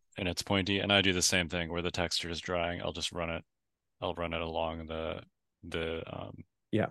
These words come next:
Speaker 1: the actual arc to preserve that line. But you can use a ruler where you stick it in there. Um, I al-, always also, just as, like, a hedge, in case I somehow mess that up, I usually paint a line,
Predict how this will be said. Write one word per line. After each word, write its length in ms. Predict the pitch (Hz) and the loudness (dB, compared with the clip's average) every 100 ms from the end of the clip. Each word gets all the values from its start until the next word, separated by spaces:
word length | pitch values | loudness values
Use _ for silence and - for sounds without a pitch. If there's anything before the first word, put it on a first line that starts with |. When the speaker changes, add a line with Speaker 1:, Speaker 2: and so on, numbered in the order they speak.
| - | -2
Speaker 1:
the 180 | 92 - | -2 0
actual 280 | 82 - - | 0 0 -2
arc 260 | - - - _ - | -4 -6 -12 _ -8
to 120 | - | -4
preserve 380 | 92 82 87 82 | -2 0 0 0
that 180 | 87 87 | -2 -2
line. 280 | 85 82 - - - - _ - | -4 -6 -10 -16 -16 -18 _ 4
But 80 | 104 | 6
you 100 | 104 | 8
can 140 | 98 | 6
use 180 | 98 92 | 4 4
a 60 | 95 | 4
ruler 260 | 101 104 | 6 6
where 100 | 95 | 4
you 100 | 92 | 2
stick 240 | - 101 98 | 0 2 2
it 80 | |
in 100 | 90 | 2
there. 260 | 90 90 92 - - - _ _ - | 2 2 0 -6 -20 -20 _ _ 2
Um, 380 | 92 87 85 80 _ _ _ _ _ _ _ _ - _ _ - | 4 6 2 -4 _ _ _ _ _ _ _ _ -20 _ _ 6
I 280 | 104 107 - | 8 10 8
al-, 360 | - - - - - | 2 -4 -8 -14 0
always 640 | 127 104 107 107 95 - - | 6 8 8 8 6 4 2
also, 540 | 113 92 92 110 107 | 2 4 6 6 6
just 280 | 98 92 - | 4 0 0
as, 220 | 92 87 | 0 2
like, 220 | 92 87 | 0 0
a 100 | 87 | -2
hedge, 560 | - 90 92 95 - - - | 2 4 4 2 -4 -8 -12
in 100 | 95 | -6
case 240 | 95 87 | 0 0
I 80 | 85 | 2
somehow 360 | - 90 87 82 | 0 0 0 0
mess 260 | 80 - | 0 -2
that 180 | 87 82 | 0 0
up, 180 | 82 - | 0 0
I 80 | 92 | -4
usually 300 | 87 87 90 | -4 -2 -4
paint 280 | - 87 82 | -2 -4 -4
a 60 | |
line, 480 | 80 78 80 85 87 | -2 -2 0 -2 -6